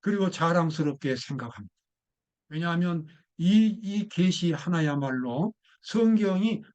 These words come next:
하나님의 종교, 하나님의 책이라는 것을 증명해주고 그리고 저를 포함해서 우리 모두의 미래에 정말 아름다운 꿈이 있다는 것을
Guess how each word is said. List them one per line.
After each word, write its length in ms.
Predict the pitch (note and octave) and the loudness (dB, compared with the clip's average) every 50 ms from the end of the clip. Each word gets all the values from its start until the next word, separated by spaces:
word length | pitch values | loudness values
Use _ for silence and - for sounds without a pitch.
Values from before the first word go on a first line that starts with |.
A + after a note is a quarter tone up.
| _ - | _ -4
하나님의 760 | - G#3+ A3 G#3+ A3+ A#3 A#3 A#3+ B3 A#3+ A#3+ B3 B3 B3 A#3 | 2 4 4 4 4 2 0 0 2 2 2 0 -2 -4 -8
종교, 440 | - - D#3 D#3 D#3+ D#3 D#3 D3 D3+ - - - _ - - | -8 -4 -2 0 0 0 0 -2 -4 -8 -20 -20 _ -4 0
하나님의 520 | G3+ G#3+ A3+ A#3 A#3 A#3 A#3+ A#3+ A#3 A3 A3 | 2 4 4 4 4 4 4 4 2 2 -2
책이라는 580 | - - B3+ - C4+ B3 A#3+ A3 G#3 G3 F#3 | -6 -8 -6 -4 -2 0 2 2 4 4 4
것을 400 | F3 D#3+ D3+ - D#3+ E3+ G#3 A#3+ - _ _ _ _ - | 2 2 2 2 2 2 2 0 -4 _ _ _ _ -12
증명해주고 920 | - - D3+ C#3+ D3 D3 C#3+ C3 B2+ A2 B2 C3 B2 A2+ A#2 G#2+ G2+ - - _ _ _ _ _ _ _ _ _ _ _ _ _ | -6 -4 -4 -2 -2 -2 -2 -4 -4 -4 -2 -4 -4 -4 -6 -8 -10 -10 -14 _ _ _ _ _ _ _ _ _ _ _ _ _
그리고 360 | - F#3+ F#3+ G3 G3+ G3 F#3 | -2 -2 0 2 2 0 0
저를 340 | - - D#3 F3+ F#3 G#3 G#3 | 0 0 0 2 2 2 2
포함해서 600 | G#3 - G3+ G3 G3 G3 F#3+ F#3 - G#3 G#3 G3+ G3 _ - - - | 0 0 0 0 0 0 -2 -2 0 0 -2 -2 -4 _ -18 -12 -4
우리 220 | - F#3 A3 A3 A3+ | 0 4 4 4 4
모두의 680 | G3 F#3 G3+ A3 B3 B3 B3+ C4 B3+ A#3+ A#3 A3 G#3+ - _ _ _ _ _ _ - | 4 4 2 2 2 2 0 0 0 2 0 0 -4 -10 _ _ _ _ _ _ -8
미래에 520 | F3 D#3 G3+ A#3+ B3 B3 G#3+ E3+ - - - _ _ _ _ _ _ _ _ - | -2 2 2 2 2 2 -2 -4 -6 -10 -16 _ _ _ _ _ _ _ _ -12
정말 360 | - D3+ D#3+ D#3+ D#3 D3 E3 D#3 | -6 -4 -4 -4 -4 -4 -6 -6
아름다운 680 | C#3+ C#3 C#3+ C3+ C3+ C#3 C3+ C3 C3 B2+ B2+ A#2+ - _ | -4 -4 -4 -2 -4 -4 -2 -2 -2 -4 -4 -6 -10 _
꿈이 300 | - D4 D4+ C#4+ C#4+ C4+ | -8 -4 0 0 0 0
있다는 460 | C#4+ A#3 - - - F3 E3 D#3 C#3+ C#3 | 0 -2 -6 -2 -2 0 0 0 0 -2
것을 460 | B2+ B2 B2+ - C3+ C#3+ F#3 G#3+ | -6 -8 -6 -4 0 0 0 0